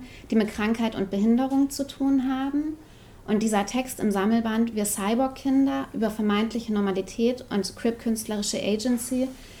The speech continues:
ist ein Interview mit der Journalistin Lea Susemichel vom österreichischen feministischen Magazin Anschläge.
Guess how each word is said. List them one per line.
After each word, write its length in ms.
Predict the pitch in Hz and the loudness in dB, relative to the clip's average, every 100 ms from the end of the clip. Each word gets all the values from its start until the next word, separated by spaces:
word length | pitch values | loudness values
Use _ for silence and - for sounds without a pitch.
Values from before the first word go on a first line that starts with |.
| - | -10
ist 140 | - 208 | -2 2
ein 140 | 196 | 4
Interview 480 | 233 233 240 208 226 | 4 4 0 2 2
mit 160 | 214 | 2
der 100 | 214 | 0
Journalistin 680 | 190 202 202 196 220 - 208 | 0 0 0 0 -2 -2 -2
Lea 220 | 202 196 | 0 0
Susemichel 800 | 196 220 247 269 262 269 285 269 | 0 0 2 2 2 2 2 2
vom 200 | 262 233 | 0 0
österreichischen 1160 | 202 220 - 233 202 208 - 208 - 214 202 - | 0 -2 -2 -2 -4 -4 -8 -8 -4 0 0 -2
feministischen 680 | - 208 202 - 233 226 220 | 0 2 4 4 2 2 0
Magazin 460 | 202 190 190 202 | 0 -2 0 0
Anschläge. 720 | - 170 175 - 175 175 175 | 0 0 0 -2 0 0 0